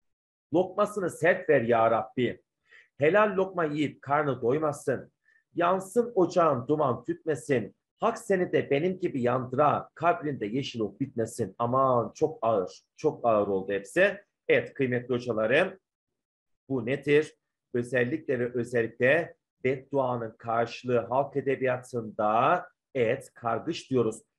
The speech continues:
Peki Anadolu'da ne derler? Anadolu'da ne derler? Anadolu'da ne derler?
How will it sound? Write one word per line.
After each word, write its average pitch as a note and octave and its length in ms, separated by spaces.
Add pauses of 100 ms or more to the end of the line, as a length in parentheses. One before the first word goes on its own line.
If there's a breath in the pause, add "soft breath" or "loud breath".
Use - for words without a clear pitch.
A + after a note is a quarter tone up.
(140)
Peki A#3+ 340
Anadolu'da G#3 680
ne G3+ 220
derler? A#2 540
Anadolu'da C#3+ 560
ne G3 200
derler? G#2 520
Anadolu'da A2+ 500
ne A#2+ 200
derler? G2+ 580